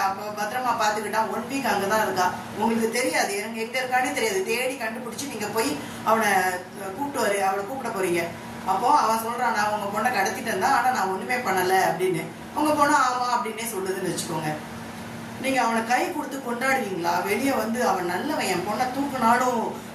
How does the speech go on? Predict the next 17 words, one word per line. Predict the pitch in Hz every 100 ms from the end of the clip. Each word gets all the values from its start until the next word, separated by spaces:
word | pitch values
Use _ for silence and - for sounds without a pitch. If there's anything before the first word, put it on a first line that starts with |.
| 175
நல்லவன் | 196 262 311 233
தெரியுமா, | 190 185 190 190
அவன் | 170 175
என் | 175 175
பொண்ணை | 269 -
ஒது-, | 220 294 - -
எதுவுமே | 214 262 302 302
செய்யல" | 285 214 214
அப்படின்னு | 220 - 226 226
சொல்லிட்டு | 190 233 330 349 - - 233
கட் | 233
அவுட் | 262
வைப்பீங்களா? | 220 156 156 151 147 139 - - - - - - - -
அவனை | - 226
கொண்டாடுவீங்களா? | 220 240 294 220 165 151 156 143 - - 233
இல்ல | 311 339
தானே, | 294 247